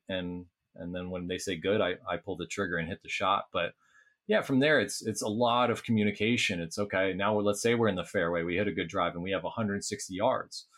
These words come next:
Okay, is it a hundred sixty yards to a middle flag? No wind? Okay, for me, that's a stock eight iron. So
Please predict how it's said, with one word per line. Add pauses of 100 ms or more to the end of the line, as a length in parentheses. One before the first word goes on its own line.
(320)
Okay, (340)
is
it
a
hundred
sixty
yards
to
a
middle
flag? (540)
No
wind? (340)
Okay,
for
me,
that's
a
stock
eight
iron.
So